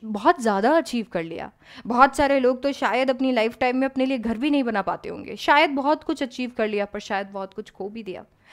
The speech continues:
ऐसे ही अनीश जंग किसी से पूछती है कि "यार, तुम अपने आप को कोऑपरेटिव में कन्वर्ट क्यों नहीं कर लेते?" तो वो बोलते हैं, "अगर हमने ऐसा किया ना, तो पुलिस, साहूकार और ये सब कुछ हमें अंदर कर देंगे इलीगल कह के,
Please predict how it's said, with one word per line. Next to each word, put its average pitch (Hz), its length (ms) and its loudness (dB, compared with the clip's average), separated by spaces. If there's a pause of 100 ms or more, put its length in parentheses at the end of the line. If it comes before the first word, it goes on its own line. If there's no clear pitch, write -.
(320)
ऐसे 302 260 8
ही 392 60 8
अनीश 370 300 2
जंग 381 160 0
किसी 330 240 0
से 359 120 0
पूछती 302 400 -4
है 339 100 2
कि 330 80 -2
"यार, 359 80 4
तुम 381 160 0
अपने 381 200 0
आप 359 80 0
को 403 100 -4
कोऑपरेटिव 311 640 2
में 427 120 2
कन्वर्ट 349 380 2
क्यों 330 140 0
नहीं 302 120 2
कर 233 120 0
लेते?" 180 320 -8 (240)
तो 294 60 0
वो 320 60 4
बोलते 277 320 2
हैं, 359 80 6
"अगर 359 120 4
हमने 339 180 2
ऐसा 320 200 4
किया 330 200 -2
ना, 381 80 -4
तो 381 80 0
पुलिस, 320 420 0
साहूकार 320 480 6
और 320 120 -2
ये 330 80 0
सब 320 160 -4
कुछ 302 160 -2
हमें 302 200 4
अंदर 294 260 4
कर 311 140 0
देंगे 339 240 -2
इलीगल 302 440 0
कह 269 180 0
के, 247 220 -8